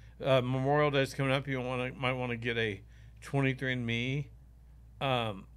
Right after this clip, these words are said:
and then a NutriHacker Complete. I'll just leave it at that. Or call and get our, um, our foundation methylation kit. I wanna see what's going on with you. I'll find out. Everyone who has bad P C O S has bad M T H F R.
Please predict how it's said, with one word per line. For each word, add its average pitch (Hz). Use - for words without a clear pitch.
and 135
then 127
a 117
NutriHacker 123
Complete. 127
I'll 131
just 110
leave 127
it 117
at 110
that. 123
Or 151
call 147
and 139
get 135
our, 113
um, 110
our 131
foundation 135
methylation 120
kit. 113
I 135
wanna 131
see -
what's 117
going 123
on 107
with 101
you. 98
I'll 143
find 135
out. 117
Everyone 160
who 147
has 127
bad 123
P 147
C 147
O 131
S 135
has 120
bad 120
M 113
T 117
H 104
F -
R. -